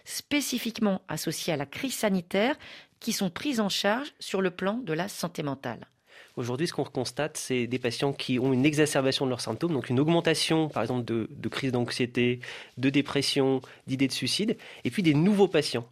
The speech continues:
Speaker 2: C'est-à-dire que la crise sanitaire a généré des symptômes chez des gens qui n'avaient pas de symptômes auparavant.
Speaker 1: Est-ce que vous constatez que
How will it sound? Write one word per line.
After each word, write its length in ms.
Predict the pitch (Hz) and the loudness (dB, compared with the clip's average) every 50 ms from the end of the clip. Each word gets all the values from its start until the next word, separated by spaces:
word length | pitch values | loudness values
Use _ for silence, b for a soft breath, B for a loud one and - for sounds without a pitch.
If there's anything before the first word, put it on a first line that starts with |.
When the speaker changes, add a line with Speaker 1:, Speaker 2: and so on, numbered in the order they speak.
| _ | _
Speaker 2:
C'est-à-dire 200 | _ - 117 117 | _ -6 -6 -6
que 100 | - - | -4 -4
la 240 | 127 113 117 120 120 | -4 -2 -2 -2 -2
crise 380 | 123 - 170 160 - - 120 104 | 0 0 0 0 2 0 -2 0
sanitaire 500 | - - 135 131 135 123 - 170 170 - - | 2 2 2 2 2 2 2 0 0 0 -2
a 100 | 131 139 | -4 -2
généré 560 | 123 147 160 160 151 139 127 139 151 170 160 | 0 0 2 4 4 4 4 4 4 2 2
des 100 | 135 123 | 0 -4
symptômes 380 | 123 - 135 127 120 165 170 165 | -4 -2 -2 -2 -2 -2 -4 -2
chez 100 | - 131 | -2 -2
des 60 | 123 | -2
gens 80 | 143 | -2
qui 160 | 156 - - 139 | -4 -2 0 4
n'avaient 240 | 156 185 180 175 | 4 6 6 4
pas 140 | 160 - 156 | 2 2 -2
de 60 | 156 | -4
symptômes 400 | - - 143 131 - - 151 147 - | -2 -4 -4 -4 -2 -2 -2 -2 -2
auparavant. 420 | 131 123 139 120 107 110 104 98 - _ B B B B B B B | -2 0 0 0 0 -2 -6 -6 -10 _ B B B B B B B
Speaker 1:
Est-ce 160 | - 277 277 - | 0 0 0 2
que 100 | - 359 | 0 0
vous 140 | 302 294 | 0 0
constatez 560 | 262 - 247 226 - - 190 180 180 - 233 233 | 2 2 2 2 2 2 0 0 2 2 0 0
que 260 | - - 180 170 | 2 2 2 2